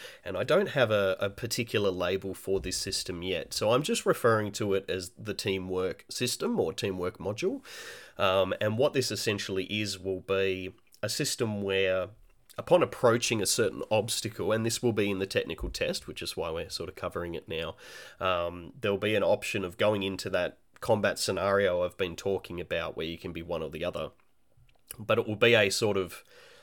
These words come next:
before combat has started, so, um, at this stage we're, we're thinking it will be something like, uh, a camp of enemies that's sort of, you know,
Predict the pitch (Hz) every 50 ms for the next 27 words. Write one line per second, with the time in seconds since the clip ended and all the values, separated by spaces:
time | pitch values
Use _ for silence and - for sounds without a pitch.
0 | - _ - 117 113 107 98 - - - - 110 98 90 - - 113 101 98 90
1 | 90 62 - - - 107 90 - - - - 90 87 82 82 80 82 87 - -
2 | - - 90 82 82 82 80 82 78 - - - - - - - _ - 80 82
3 | 82 85 85 - 98 92 104 107 - - - 92 90 87 85 - - 85 85 85
4 | 82 - - 90 - - 95 85 - 92 90 85 80 62 69 82 - - 92 82
5 | - 90 85 82 85 85 82 82 85 82 - - - - 85 82 80 78 78 78
6 | 76 - - - - - - - 127 110 101 92 92 85 - - 98 95 95 92
7 | 92 92 90 90 90 87 87 90 85 - - - - - 76 - - - 101 87
8 | 82 82 80 - - - - 98 92 85 82 80 80 78